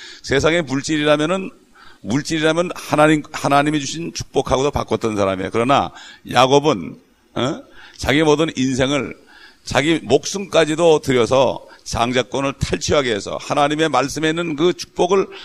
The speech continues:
받기 위해서 야곱은 자기 목숨까지도 내놓은 사람입니다. 그렇기 때문에 하나님은 정말 하나님의 말씀과 그의, 아, 아, 참 경륜 가운데 우리 인간에게 주신 그 축복의 그 언약을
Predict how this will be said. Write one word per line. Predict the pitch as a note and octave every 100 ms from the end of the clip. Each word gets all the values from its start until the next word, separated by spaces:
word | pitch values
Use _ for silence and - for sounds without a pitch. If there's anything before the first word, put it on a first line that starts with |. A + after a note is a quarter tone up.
| -
받기 | G#2+ A2+ A#2
위해서 | G2 A2+ C#3 C#3+ - - - -
야곱은 | B2+ G#2 A2+ C#3 C#3
자기 | - A#2 A#2
목숨까지도 | A2+ - D3+ D3 C#3 C#3 C#3+
내놓은 | A#2 A#2
사람입니다. | G#2+ G2+ F2 - - - - _ _ _
그렇기 | - A#2 A2
때문에 | A#2 A#2+ G#2+ B2 - - - -
하나님은 | - A2+ G#2+ G#2+ C#3+ A2 E2 - _ - - -
정말 | - A#2+ C#3 D#3+ D#3+
하나님의 | - C3+ C3+ C3+ C3+ C3+ D3+ D#3 - -
말씀과 | G#2 A2 - A2 G#2+ A2 - - - - _
그의, | - C3+ C#3+ D3 -
아, | - F2+ F#2 F#2 - - -
아, | - - -
참 | A2 G2 E2 -
경륜 | A2 C3+ D#3 D#3
가운데 | C#3 A#2 G2+ C2+ - - - -
우리 | D3 D#3+
인간에게 | C#3 D3 D3 D3
주신 | C3 D#3 D#3+
그 | D3+
축복의 | - - - D#3+ F3 E3
그 | D#3 D3+ -
언약을 | A2 C#3 E3 A#2 A2 E3